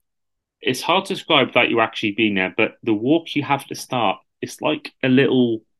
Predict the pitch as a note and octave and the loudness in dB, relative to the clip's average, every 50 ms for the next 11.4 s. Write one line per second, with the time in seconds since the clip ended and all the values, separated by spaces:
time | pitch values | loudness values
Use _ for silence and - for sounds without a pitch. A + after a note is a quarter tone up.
0 | _ _ _ _ _ - - - D#3+ E3 F3 D#3+ D3+ D3 D3 C#3+ D3 C3+ B2+ A2+ | _ _ _ _ _ -14 -8 -4 -2 2 4 4 6 6 4 4 4 2 2 2
1 | - C3+ C3+ G#2+ - - - - E2+ - - A#2 A#2 A#2 A2 A2 - - _ _ | 2 2 2 2 0 -2 -6 -12 -10 -4 0 0 2 2 2 0 -2 -6 _ _
2 | _ _ - - A#2 A2 G#2+ - - G#2 A2 A2 A2+ A#2 A2 A#2 B2 C3 C3 - | _ _ -10 -6 -6 -6 -6 -2 2 2 2 2 2 -2 -2 0 0 0 0 0
3 | D3+ D#3 D#3 _ _ - - - - _ _ _ - - - A#2 A2+ A2+ A2+ - | -2 -2 -2 _ _ -20 -20 -20 -20 _ _ _ -6 0 2 4 4 4 2 0
4 | _ _ _ - A2 G#2 A2+ G#2 G2 F#2 G2 A#2 B2+ A#2+ A2+ C3+ - - A2+ G#2+ | _ _ _ -6 -2 2 2 2 2 0 -4 -10 -6 -2 -2 0 0 0 0 0
5 | G#2+ G#2+ G#2 - - G#2 - - - A2 G2+ G2+ G2+ G2 G2+ - _ _ - F#2+ | 2 0 0 -2 -4 -10 -8 -2 2 4 4 4 4 2 -2 -6 _ _ -6 -6
6 | F2+ F2 - - G2+ - - _ _ _ _ _ _ _ _ _ _ _ _ _ | -6 -6 -8 -12 -16 -18 -20 _ _ _ _ _ _ _ _ _ _ _ _ _
7 | _ _ - G2+ - - - - - B2+ A2+ G#2 - - - G#2+ G#2 G#2 - - | _ _ -18 -14 -10 -10 -8 -8 -6 -6 -6 -4 -4 -2 2 2 2 2 0 -8
8 | - - - - - B2 B2 B2 A#2+ A2 G#2 G2+ G2+ G2+ G2 F#2+ - - - - | -16 -14 -14 -12 -8 -4 0 0 2 2 2 0 0 0 0 0 -2 -8 -16 -18
9 | _ _ - A#2 G#2+ G2 - - - - G#2+ G#2 G2 G2+ F#2 G2+ G2 G#2 G#2 G2+ | _ _ -6 -4 -4 -4 -6 -8 -8 -6 -2 0 0 0 0 0 0 0 0 0
10 | G2+ G2+ - - _ _ - - - - _ _ _ _ - - F#2+ F#2+ F#2+ F#2 | -2 -4 -8 -20 _ _ -20 -20 -20 -20 _ _ _ _ -10 -8 -6 -4 -4 -6
11 | F#2+ F#2+ F#2 F#2 F#2+ G2 - | -6 -8 -12 -12 -12 -14 -14